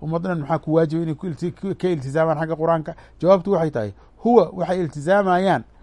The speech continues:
waxa, waxay, waxay tahay itibaacuhu in la raaco Qur'aankii,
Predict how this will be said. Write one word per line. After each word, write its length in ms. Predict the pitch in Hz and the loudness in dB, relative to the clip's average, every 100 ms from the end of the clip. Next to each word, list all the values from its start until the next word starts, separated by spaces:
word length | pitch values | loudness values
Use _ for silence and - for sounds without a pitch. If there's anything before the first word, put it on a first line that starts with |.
| - - | -20 -10
waxa, 460 | 151 180 165 165 170 | 0 0 2 2 2
waxay, 460 | 185 202 196 190 185 | 0 0 0 0 -2
waxay 300 | 202 214 190 | 0 2 2
tahay 280 | 165 139 107 - - - | 2 0 -2 -12 -20 -8
itibaacuhu 720 | 156 - 147 165 151 151 185 | -8 -4 0 2 2 -2 -2
in 80 | 170 | -2
la 100 | 165 | -2
raaco 300 | 170 156 160 | 0 0 -2
Qur'aankii, 440 | 160 156 120 107 | -2 -4 -6 -12